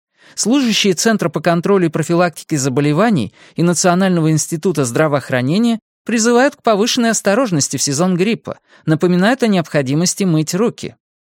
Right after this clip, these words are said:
Эллиот опять сменил канал. Американская автомобильная ассоциация сообщает, что, невзирая на повышенную заболеваемость гриппом, на выходные ожидается рекордное число машин на дорогах.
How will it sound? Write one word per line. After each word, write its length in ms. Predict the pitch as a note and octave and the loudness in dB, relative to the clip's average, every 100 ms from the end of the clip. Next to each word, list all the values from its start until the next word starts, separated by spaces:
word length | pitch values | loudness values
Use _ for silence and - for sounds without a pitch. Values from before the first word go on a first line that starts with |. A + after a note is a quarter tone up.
| _ _ _ _ _ _ _ _ _ _ | _ _ _ _ _ _ _ _ _ _
Эллиот 420 | G#2+ C3 E3 D#3+ E3 | -2 2 2 2 0
опять 400 | D#3+ - A2+ - | -2 -2 -4 -2
сменил 500 | - A#2+ G#2+ F#2+ F2 | -2 0 0 -2 -6
канал. 540 | - E2+ C2+ C2 - _ _ _ _ _ _ _ _ _ _ - | -6 -6 -6 -14 -20 _ _ _ _ _ _ _ _ _ _ -4
Американская 720 | B2+ F3+ A3 A#3+ A#3+ - G3 | 0 2 2 2 2 2 0
автомобильная 680 | E3 E3+ E3+ D3+ F3 D3 C3 | 2 0 0 2 2 2 0
ассоциация 840 | A#2 A#2 - G#2+ E3 G3 - F3 | -2 -4 -2 0 0 0 -2 0
сообщает, 800 | D3+ C3 F#2 - - G#2+ C3+ - _ - - | 0 0 -2 -4 -2 0 -2 -6 _ -20 -8
что, 260 | - F#3+ | -2 0
невзирая 500 | F#3+ F#3+ F#3+ G#3 G3+ | 0 2 2 4 2
на 100 | F3+ | 2
повышенную 540 | D#3+ E3+ F3+ - F3 D3+ | 2 2 2 0 0 2
заболеваемость 760 | D#3 D#3 D#3+ E3+ D#3 C#3 A2+ | 2 2 2 2 2 0 -2
гриппом, 560 | G#2+ D#3+ G3+ F#3 F3+ D#3 | -2 0 0 0 2 2
на 100 | C#3 | 2
выходные 540 | B2+ - A#2 C3 F3+ | 0 0 -2 0 -2
ожидается 640 | D#3+ C#3+ D3+ F3+ - F#3+ | 0 0 2 0 0 -2
рекордное 560 | A#3+ A3 B2+ G2 F#2+ D#2+ | -2 -2 -4 -4 -6 -8
число 420 | - F2+ B2 E3 | -10 -6 -2 0
машин 420 | E3 G#2 - C#3 | 0 -2 -2 0
на 140 | C3+ C3 | 0 0
дорогах. 580 | B2+ F#2 B1+ - - | 0 -2 -8 -20 -20